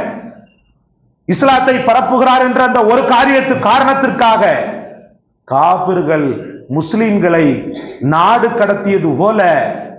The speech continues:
ஊரில் வைத்தே என்ன செய்தார்கள்? தீண்டத்தகாதவர்களை போல நடத்தினார்கள். முஸ்லிம் என்றால் வேலை கொடுக்க கூடாது.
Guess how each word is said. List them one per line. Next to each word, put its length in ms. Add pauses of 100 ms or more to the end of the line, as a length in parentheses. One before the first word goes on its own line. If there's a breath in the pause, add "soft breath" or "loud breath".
(220)
ஊரில் 420
வைத்தே 460 (440)
என்ன 120 (100)
செய்தார்கள்? 520 (400)
தீண்டத்தகாதவர்களை 1200
போல 240
நடத்தினார்கள். 640 (960)
முஸ்லிம் 400
என்றால் 340
வேலை 220
கொடுக்க 280 (120)
கூடாது. 340